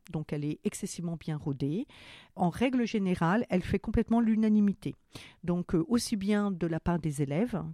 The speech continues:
qui trouvent que, enfin, qui, les élèves qui ont participé aux différents, euh, euh, aux différents modules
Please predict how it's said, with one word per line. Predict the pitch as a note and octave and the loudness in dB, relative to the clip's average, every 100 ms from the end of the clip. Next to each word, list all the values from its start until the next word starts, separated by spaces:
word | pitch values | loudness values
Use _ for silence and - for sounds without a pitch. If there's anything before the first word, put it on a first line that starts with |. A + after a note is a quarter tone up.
| - | -12
qui | - C#3+ | -12 -8
trouvent | - F3 F3+ - | -4 -4 -6 -8
que, | E3 D#3 D3+ C#3+ C3 | -4 -2 0 -2 -4
enfin, | - E3+ | -4 -4
qui, | - D#3+ - - | -6 -12 -20 -16
les | - - E3+ G#3+ G3 | -14 -8 0 0 0
élèves | G3 | -4
qui | - F3+ | -4 -6
ont | E3 | -4
participé | E3+ - E3+ - D#3+ G3 F#3+ | -4 -6 -8 -8 -2 2 4
aux | D#3 | 2
différents, | C#3 F3 - D#3+ F3 F3 E3+ D#3+ | -2 -4 -4 -4 -2 0 -2 -2
euh, | C#3 C3+ C3 - D#3+ - - - - - - - - - - | -2 -2 -4 -4 -6 -6 -8 -10 -12 -16 -18 -20 -20 -14 -6
euh, | D#3 C#3+ C#3 C#3 C3+ C3+ C#3 - - - E3+ - G#3 | -4 -2 -2 -2 -4 -6 -6 -8 -10 -8 -6 -6 -6
aux | D#3+ | -8
différents | C#3 E3+ - D#3 E3 D#3 D3+ D3 C#3 C#3 - | -8 -10 -8 -6 -4 -4 -6 -6 -8 -8 0
modules | D#3+ D#3+ A3 | 2 4 4